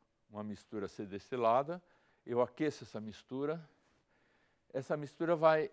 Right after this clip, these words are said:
evaporar. Quem que vai evaporar primeiro quando eu começo o processo?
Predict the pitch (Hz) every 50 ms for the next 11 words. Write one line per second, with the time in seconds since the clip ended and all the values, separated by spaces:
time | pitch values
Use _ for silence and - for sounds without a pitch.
0 | _ - 151 165 156 160 160 - - 165 143 113 95 - - - - - _ _
1 | _ _ _ _ _ _ _ _ _ _ _ _ _ _ _ _ _ _ _ _
2 | _ _ _ _ _ _ _ _ _ _ _ _ _ _ _ _ _ _ _ _
3 | _ _ - 233 233 233 220 - 196 160 139 147 127 127 123 113 123 117 113 110
4 | - 123 117 107 104 - 117 107 101 104 101 95 98 95 - - 107 101 98 104
5 | 98 - - 104 107 101 - 117 107 104 107 117 110 - - 120 110 98 - -
6 | 101 - - 117 113 101 - - 110 95 80 73 - - 95